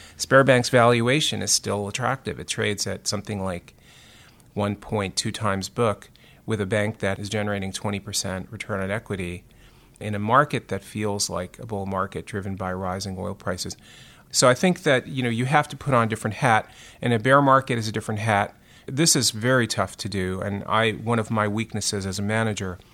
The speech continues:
in a bear market, you have to, what they say, go out back and kill all your darlings. You just gotta shoot 'em all. Even stocks you love and you think in the long term are great companies,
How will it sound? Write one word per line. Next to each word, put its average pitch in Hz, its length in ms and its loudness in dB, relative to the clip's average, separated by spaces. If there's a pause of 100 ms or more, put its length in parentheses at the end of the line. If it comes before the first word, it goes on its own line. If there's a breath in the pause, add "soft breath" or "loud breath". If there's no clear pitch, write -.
(200 soft breath)
in 107 60 -4
a 104 60 -2
bear 127 260 6
market, 107 500 2 (260 loud breath)
you 113 120 2
have 117 140 0
to, 110 300 -2
what 117 200 -2
they 110 100 -2
say, 110 260 2
go 107 200 2
out 104 240 2
back 98 340 0
and 95 320 -6 (180)
kill 120 240 2
all 101 180 2
your 98 140 -4
darlings. 98 600 0
You 95 60 -8
just 104 240 -2
gotta 101 240 2
shoot 107 280 0
'em 98 120 -2
all. 87 300 -4 (360 loud breath)
Even 139 280 4
stocks 113 440 4
you 110 100 -2
love 104 360 2
and 98 220 -4
you 95 60 -4
think 104 280 -4
in 104 100 -6
the 98 60 -4
long 107 280 2
term 95 340 -4
are 90 60 -8
great 95 260 -4
companies, 95 580 -4